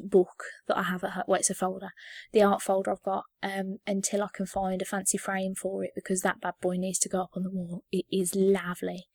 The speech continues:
And then, what else did we do in the morning? I mean, I bought, I bought loads of stuff, as I am wont to do. Um, <laughs> I did swing by, um,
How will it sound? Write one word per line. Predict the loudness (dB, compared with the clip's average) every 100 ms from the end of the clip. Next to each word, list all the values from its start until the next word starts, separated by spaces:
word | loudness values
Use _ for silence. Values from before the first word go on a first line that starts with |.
| 4
And | 6 8 8 12
then, | 12 12 12 10 8 6 4 2 -4 -10 -10 -2
what | 0
else | 4 4
did | 4
we | 4
do | 4
in | 4
the | 4
morning? | 4 4 4
I |
mean, | 4 4
I | 4
bought, | 4 4
I | 0 -10
bought | -10 -8
loads | -8 -2
of | 0
stuff, | 0 -4
as | -4 -4
I | -4
am | -2
wont | -4 -4 _
to | -6
do. | -2 0 -2 -4 -16 -18 -10 4
Um, | 6 8 6 6 8 8 8 4 2
<laughs> | 2 2 -4 -2 4
I | 8
did | 10 8 8
swing | 8 10 8 8 8
by, | 8 8 8 6 4 2
um, | 0 0 -2 -2